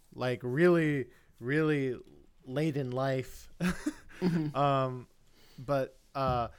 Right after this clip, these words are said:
Speaker 1: but yeah, no, my, uh, my, my, my, my parents would buy the, would buy the, uh,
Speaker 2: V H S tapes.
Speaker 1: would buy those V H S tapes in the clamshells.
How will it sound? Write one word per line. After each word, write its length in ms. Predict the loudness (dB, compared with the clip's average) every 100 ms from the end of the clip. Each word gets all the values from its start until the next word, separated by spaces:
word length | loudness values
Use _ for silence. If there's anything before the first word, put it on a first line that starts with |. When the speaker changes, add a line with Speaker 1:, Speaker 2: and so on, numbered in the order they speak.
| -20 -8
Speaker 1:
but 120 | 0
yeah, 160 | 2 4
no, 200 | 2 0
my, 300 | 0 0 2
uh, 360 | 2 2 -2 -6 _
my, 460 | -8 -4 -4 -6 -8 _ _
my, 340 | -6 -4 -2 -4 -10 _ _ _ _ -12
my, 260 | -6 -4 -4 -10 _
my 300 | -8 -4 -4
parents 540 | -2 4 6 6 2
would 180 | -4 -4
buy 460 | 2 4 4 2 -2 -6
the, 360 | -4 -4 -6 -10 _ _ _ _ -20 -20 -20 -20 -20 -10
would 240 | -6 -6 0
buy 300 | 2 4 2
the, 320 | -2 -4 -2
uh, 320 | -2 -4 -6 -10 _ _ _ _ _ _ _ -20 _ _ -6
Speaker 2:
V 180 | 2 2
H 100 | 2
S 160 | -6
tapes. 380 | -6 -8 -8 -6
Speaker 1:
would 140 | -4 4
buy 160 | 6
those 180 | 6 4
V 120 | 2
H 180 | -2 -2
S 200 | -4 -4
tapes 320 | -2 -2 -2
in 60 | -6
the 80 | -8
clamshells. 840 | -6 -6 -2 2 4 4 0 -10